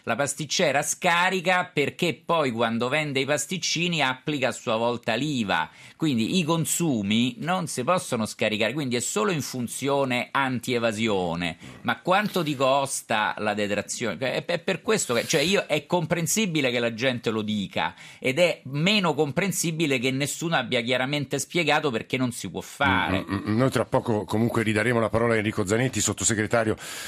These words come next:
Speaker 2: all'economia. Volevo leggere l'inizio, s-, almeno perché sono molto lunghe, di due mail. "I liberi professionisti", ci scrive Nicolò, "che lavorano per le imprese e le società non hanno la possibilità di evadere perché questi loro clienti richiedono fattura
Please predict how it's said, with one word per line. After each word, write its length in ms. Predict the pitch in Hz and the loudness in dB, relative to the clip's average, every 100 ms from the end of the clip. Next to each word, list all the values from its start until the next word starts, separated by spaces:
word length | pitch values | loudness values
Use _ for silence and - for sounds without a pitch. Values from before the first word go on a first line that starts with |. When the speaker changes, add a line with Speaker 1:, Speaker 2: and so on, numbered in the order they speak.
| - - - - | -12 -16 -4 2
Speaker 2:
all'economia. 540 | 143 147 151 156 185 | 4 6 6 6 6
Volevo 220 | 143 147 170 | 6 4 4
leggere 380 | 175 143 151 | 4 4 4
l'inizio, 600 | 139 143 160 180 - - | 2 4 6 6 6 4
s-, 220 | 107 - 113 | 4 2 4
almeno 340 | 113 123 143 | 4 4 4
perché 160 | 113 98 | 4 4
sono 160 | 120 | 4
molto 260 | 120 120 131 | 2 2 2
lunghe, 300 | 143 143 120 | 2 2 2
di 140 | 120 | 0
due 180 | 123 131 | 2 4
mail. 320 | 127 117 107 | 4 2 2
"I 60 | 120 | 0
liberi 280 | 156 147 143 | 2 2 2
professionisti", 760 | 135 143 - 143 151 147 117 | 2 2 4 6 6 4 2
ci 100 | 113 | 2
scrive 220 | - 139 | 4 4
Nicolò, 420 | 131 120 135 160 139 | 2 2 4 4 4
"che 140 | 127 | 2
lavorano 380 | 120 131 135 127 | 4 4 2 2
per 160 | 123 | 2
le 80 | 123 | 4
imprese 440 | 123 107 156 147 131 | 2 2 2 4 4
e 40 | |
le 40 | |
società 460 | 117 123 131 143 143 | 2 2 2 2 4
non 400 | 120 175 214 120 | 6 6 6 4
hanno 300 | 90 80 82 | 0 -4 -4
la 100 | 80 | -6
possibilità 540 | 87 - 98 98 127 123 | 0 0 0 0 0 0
di 100 | 143 | 2
evadere 320 | 156 147 135 | 2 2 0
perché 260 | 120 - | 0 -2
questi 280 | 117 160 - | 0 2 2
loro 160 | 135 135 | 2 2
clienti 440 | 170 170 139 123 | 2 4 4 2
richiedono 400 | 117 127 143 120 | 0 2 2 2
fattura 480 | 107 127 - 120 | 2 0 2 0